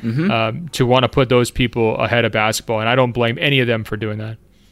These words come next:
Speaker 1: We shouldn't be criticizing any of these guys, one hundred percent, whether it's for a health reason, whether it's for you wanna protect your family, whether it's for you don't wanna be away from your family for this long during such a scary time in our country's history,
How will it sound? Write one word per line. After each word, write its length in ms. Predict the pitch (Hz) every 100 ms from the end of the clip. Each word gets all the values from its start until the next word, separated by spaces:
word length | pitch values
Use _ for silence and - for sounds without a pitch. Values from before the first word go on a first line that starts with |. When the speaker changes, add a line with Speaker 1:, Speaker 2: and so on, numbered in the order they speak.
| _
Speaker 1:
We 120 | 113 160
shouldn't 340 | 220 190 156
be 120 | 143
criticizing 720 | 120 120 113 - 107 101 98
any 120 | 98 98
of 60 |
these 220 | 98 95
guys, 500 | 95 95 90 87 - -
one 120 | 110
hundred 200 | 113 104
percent, 360 | 104 - 95
whether 340 | 92 101 104 101
it's 380 | 98 - - -
for 720 | 113 104 104 98 98 95 -
a 80 | -
health 300 | 117 160 -
reason, 480 | 160 156 160 165 143
whether 280 | 101 101
it's 200 | 101 98
for 340 | - 98 98 98
you 160 | 101
wanna 300 | 101 101 98
protect 420 | 104 104 104 101 -
your 80 |
family, 680 | - 117 123 123 120 123 123
whether 240 | 113 104 104
it's 100 | -
for 380 | 113 107 107 104
you 160 | 110
don't 200 | 113 117
wanna 220 | 107 117
be 220 | 95 117 113
away 340 | 90 95 110
from 240 | 127 139
your 140 | 127 127
family 440 | 131 127 131 131
for 140 | 127 110
this 240 | 101 -
long 340 | 101 107 117
during 280 | 110 107 101
such 180 | - 107
a 60 | 95
scary 480 | - 98 101 107
time 340 | 104 98 101 107
in 60 |
our 100 | 101
country's 400 | - 104 101 87
history, 560 | - 110 - 123 123 123